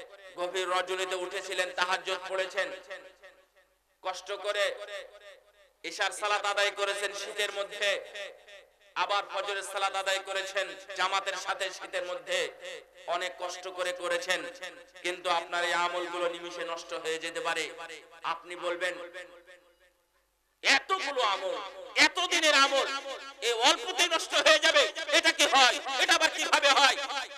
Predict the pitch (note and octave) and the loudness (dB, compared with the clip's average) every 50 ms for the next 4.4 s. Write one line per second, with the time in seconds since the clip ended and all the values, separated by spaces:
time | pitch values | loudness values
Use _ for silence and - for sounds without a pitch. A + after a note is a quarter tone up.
0 | - D3 E3+ G3 G3+ F#3+ G#3 G#3 G#3 G#3 G3+ F#3+ - G3+ G3+ G3+ G3+ G3 F#3+ - | -8 -4 -2 -2 -2 -2 -4 -4 -2 -2 -2 -2 -2 -8 -12 -12 -12 -10 -4 -2
1 | E3 F#3+ G3 G3 F#3+ F#3+ F3+ F3+ F#3+ F#3+ F#3 F#3 F#3+ F#3 F#3 F#3+ F#3 F3+ F#3 F#3+ | -2 0 2 2 0 0 -2 0 2 2 4 4 2 0 0 -2 -6 -6 -4 -6
2 | F#3 F3+ F#3+ F#3 F#3 F#3 F3+ F3+ - G3 F#3 F#3+ F3+ F3 F3+ F#3+ F#3+ F#3 F#3 F3+ | -6 -4 -4 -4 -2 -2 -4 -4 -8 -10 -10 -4 -2 0 0 0 -2 -4 -6 -6
3 | F3+ F#3+ F#3 F3+ - - - - F#3+ F3+ F3+ F3+ F3 F3 F#3+ F#3+ F3+ F3+ F3 F#3+ | -2 -2 -2 -2 -4 -12 -14 -10 -8 -6 -6 -6 -6 -8 -8 -10 -10 -10 -12 -12
4 | F#3+ F#3+ F#3+ F#3+ F#3 F3+ E3+ D3 | -12 -10 -10 -10 -8 -8 -8 -8